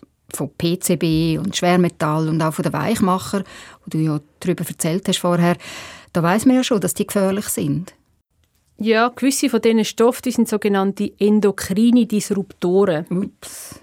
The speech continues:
Speaker 2: Bei denen hat man herausgefunden, dass sie aufs Hormonsystem können wirken können, dass sie das durcheinander bringen können quasi. Und einige von diesen Stoffen sind auch krebserregend. Und genau darum ist es auch wahrscheinlich, dass die Plastikpartikel, die solche Stoffe im Gepäck haben,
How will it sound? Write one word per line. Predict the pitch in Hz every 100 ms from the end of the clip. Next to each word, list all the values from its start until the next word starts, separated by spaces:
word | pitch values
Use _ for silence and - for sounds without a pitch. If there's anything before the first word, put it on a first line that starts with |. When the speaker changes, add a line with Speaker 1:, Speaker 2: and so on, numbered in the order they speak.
| -
Speaker 2:
Bei | -
denen | 220 247 247
hat | 214 220
man | 214
herausgefunden, | 247 294 - 226 240 294 339 - - - -
dass | 226
sie | 233
aufs | 208 - - - -
Hormonsystem | 214 202 196 247 262 277 277 277
können | 277 262
wirken | 262 277
können, | - 214
dass | 208
sie | 208
das | 190 196 - - - -
durcheinander | - 214 196 185 202 285
bringen | 294 294 294
können | 277 262
quasi. | - 233 233 262 254 - -
Und | 214 214
einige | 190 220 277 269
von | 247 226
diesen | 226 220
Stoffen | 208 - 220 -
sind | 208 190
auch | 175
krebserregend. | - 165 175 202 175 165 160 160 _ _ _ _ _ _ _ _
Und | 214 - - -
genau | 240 240
darum | 254 277
ist | 285
es | 262 -
auch | 214 208
wahrscheinlich, | 208 - 240 277 262 233
dass | - 208
die | 208 196
Plastikpartikel, | - 202 233 - 277 - 254 247 269 - 262 220
die | 208
solche | 208 196 208 -
Stoffe | - - 202 240 - 240
im | 208
Gepäck | 196 190 220 240 -
haben, | 208 214